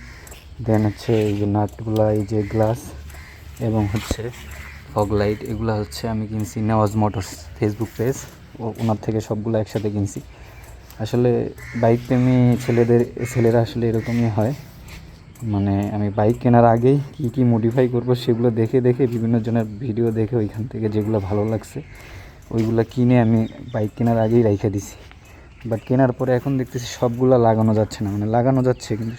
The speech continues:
সবগুলা ভালো লাগতেছে না লাগাইলে, তাই আমি অনেকগুলা জিনিস লাগাই নাই। যেমন হচ্ছে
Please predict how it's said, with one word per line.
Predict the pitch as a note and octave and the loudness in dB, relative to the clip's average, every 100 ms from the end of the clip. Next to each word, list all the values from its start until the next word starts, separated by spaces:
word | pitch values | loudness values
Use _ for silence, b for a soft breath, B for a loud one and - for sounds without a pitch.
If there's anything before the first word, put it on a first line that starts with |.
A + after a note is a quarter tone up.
| - | -8
সবগুলা | A2+ A2+ B2 G2+ | -6 0 0 0
ভালো | F#2+ A2 | 0 0
লাগতেছে | A2 - G#2+ A2 | 0 -2 -4 -2
না | G2+ G2+ | -2 -2
লাগাইলে, | G2+ G2+ A2+ | -2 -4 -6
তাই | A#2 A#2 | -4 -2
আমি | A#2 | 0
অনেকগুলা | A2+ A2 A#2+ A2+ | 0 0 0 0
জিনিস | A2+ G#2 G#2+ | 0 -2 -4
লাগাই | G#2 A2 G#2+ | -4 -4 -4
নাই। | G#2+ C3+ - B B B B B B B B B - - - - - - - - - - - - - A2 | -6 -10 -16 B B B B B B B B B -20 -20 -20 -20 -20 -20 -20 -20 -20 -20 -20 -20 -10 -4
যেমন | A2 G#2 G#2 | 0 0 -2
হচ্ছে | G#2 | -6